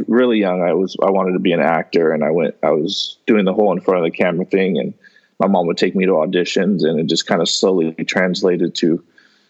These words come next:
or morphed into working behind the camera and just enjoying so much more being behind the camera and creating content than, like, being told what to do by a director. So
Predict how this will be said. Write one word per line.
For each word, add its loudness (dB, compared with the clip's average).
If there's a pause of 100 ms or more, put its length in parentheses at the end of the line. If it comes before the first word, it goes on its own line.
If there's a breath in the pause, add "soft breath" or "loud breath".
(240 soft breath)
or 0
morphed 0
into 0 (400)
working 0
behind 0
the -6
camera -2
and 0
just -2 (840)
enjoying 2
so 0
much 0
more 2
being 0
behind 0
the 0
camera 0
and -6
creating 0
content -2
than, 0
like, -2
being 0
told 0
what 0
to -18
do -2
by -2
a -10
director. -2
So -2